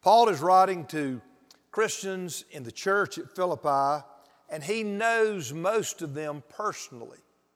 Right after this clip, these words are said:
God used him to go there and preach and many people were saved and formed that church. As he writes this letter,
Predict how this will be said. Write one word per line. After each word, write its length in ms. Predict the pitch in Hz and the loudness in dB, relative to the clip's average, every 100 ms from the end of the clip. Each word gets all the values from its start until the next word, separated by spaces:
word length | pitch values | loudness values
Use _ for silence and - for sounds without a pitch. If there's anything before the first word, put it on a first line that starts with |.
| _ _ _ _ _ _ - 127 | _ _ _ _ _ _ -6 6
God 360 | 180 247 208 | 8 8 6
used 380 | 165 175 165 131 | 0 -4 -4 -4
him 480 | 202 196 151 151 143 _ _ _ _ | -4 0 -2 -2 -12 _ _ _ _
to 60 | 131 | 2
go 180 | 175 190 | 6 6
there 240 | 196 180 | 4 2
and 120 | 147 | -2
preach 680 | - 190 214 214 - - - _ _ _ _ _ - | 0 4 4 2 -12 -16 -16 _ _ _ _ _ -12
and 220 | 147 131 151 | -10 -6 -6
many 200 | 196 180 | -6 -2
people 380 | 208 190 175 | -4 -2 -4
were 100 | 156 | -4
saved 760 | - 180 180 196 202 185 - - _ _ _ _ _ _ _ 165 | -4 -2 0 0 -2 -6 -16 -20 _ _ _ _ _ _ _ -10
and 180 | 160 - | -10 -6
formed 400 | 220 220 196 151 | -2 0 -2 -4
that 220 | 165 - | -6 -6
church. 580 | 202 180 - _ - _ _ _ _ _ - | -8 -8 -10 _ -20 _ _ _ _ _ -10
As 140 | 139 | 0
he 160 | 208 240 | 0 2
writes 500 | 208 220 208 202 - | 6 8 6 4 -4
this 320 | 165 208 - | 0 0 2
letter, 460 | 180 151 127 127 | 4 4 4 -4